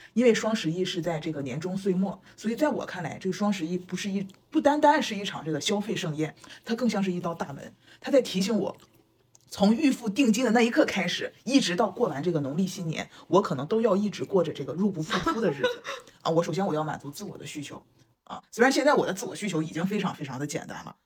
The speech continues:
啊，但是接着我又要进入为家里准备年货的阶段。啊，对于我们这些在外漂泊的打工人来说，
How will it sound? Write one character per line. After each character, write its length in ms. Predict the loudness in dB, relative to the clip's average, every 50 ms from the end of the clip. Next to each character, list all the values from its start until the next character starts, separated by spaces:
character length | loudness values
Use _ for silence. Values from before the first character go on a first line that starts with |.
| _ _ -14
啊， 160 | -12 -12 -12 -14 -8 _
但 160 | 4 4 4 4
是 80 | 2
接 180 | 0 0 2 2
着 140 | 2 0 0 0
我 100 | 0 2
又 100 | 2 2
要 120 | 2 0
进 180 | 0 -2 -2 -2
入 220 | -2 -2 -4 -6 _ _
为 200 | 2 4 4 4
家 260 | 4 2 0 0 2
里 200 | 0 0 -2 -4 -8
准 160 | -8 -8 0
备 140 | 4 4 4
年 220 | 4 2 -2 -6 0
货 160 | 4 6 6
的 80 | 6
阶 200 | 4 0 -6 -6
段。 220 | -6 -6 -6 -8 -10 _ _ -20 -16 _
啊， 100 | -12 -8
对 160 | -4 -2 0 2
于 80 | 2
我 180 | 2 2 2 2
们 100 | 2 0
这 100 | 0 2
些 140 | 2 2 2
在 140 | 2 0 0
外 120 | 0 0 -2
漂 220 | -2 -4 -6 -4
泊 80 | -4 -4
的 80 | -6
打 140 | -6 -8 -8
工 160 | -6 -4 -4
人 100 | -4 -4 -6
来 120 | -10 -10
说， 260 | -8 -8 -8 -8 -10